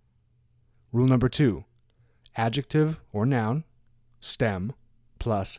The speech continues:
eser, or, uh, ecer, if you're going the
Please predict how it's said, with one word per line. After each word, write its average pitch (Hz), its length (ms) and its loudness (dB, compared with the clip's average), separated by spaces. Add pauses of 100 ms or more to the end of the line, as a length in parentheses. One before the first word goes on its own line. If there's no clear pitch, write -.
(160)
eser, 107 540 -4 (1400)
or, 104 320 -2
uh, - 180 -10 (420)
ecer, 113 540 -4 (420)
if 110 160 -6
you're 95 280 -4
going 98 580 -4
the 90 400 -8